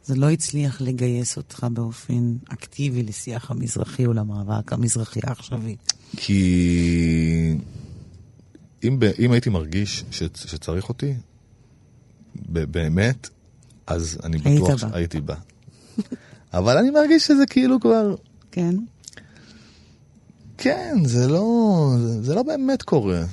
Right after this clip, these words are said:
Speaker 2: זה לא מאבק שצריך עכשיו, אה, לצאת לרחובות ו-, ולצעוק ו-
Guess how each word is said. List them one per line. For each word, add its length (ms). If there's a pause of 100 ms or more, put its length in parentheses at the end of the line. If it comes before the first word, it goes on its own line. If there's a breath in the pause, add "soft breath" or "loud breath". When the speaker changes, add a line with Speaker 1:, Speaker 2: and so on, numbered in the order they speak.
(140)
Speaker 2:
זה 120
לא 120
מאבק 460
שצריך 540
עכשיו, 420 (100)
אה, 680 (360)
לצאת 320
לרחובות 580
ו-, 720 (280)
ולצעוק 720
ו- 440